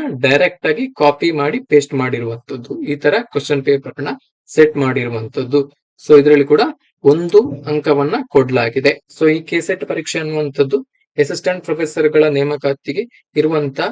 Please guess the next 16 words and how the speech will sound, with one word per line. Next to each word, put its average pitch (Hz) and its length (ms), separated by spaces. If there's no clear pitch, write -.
ಅತ್ಯಂತ 180 540
ಪ್ರಮುಖ 143 420
ಅರ್ಹತಾ 156 440
ಪರೀಕ್ಷೆ. 156 480
So, 147 200
ಇಲ್ಲೇ 196 320
ಇಷ್ಟು 170 540
ದೊಡ್ಡ 160 200
ತಪ್ಪುಗಳನ್ನ 156 640
ಪರೀಕ್ಷೆ 151 280
ನಡೆಸುವಂತಹ 151 500
ಪ್ರಾಧಿಕಾರಗಳು 143 720
ಮಾಡಿದ್ರೆ, 127 420
so, 139 420
ನೇಮಕಾತಿಯ 165 520
ಸಂದರ್ಭದಲ್ಲಿ 147 680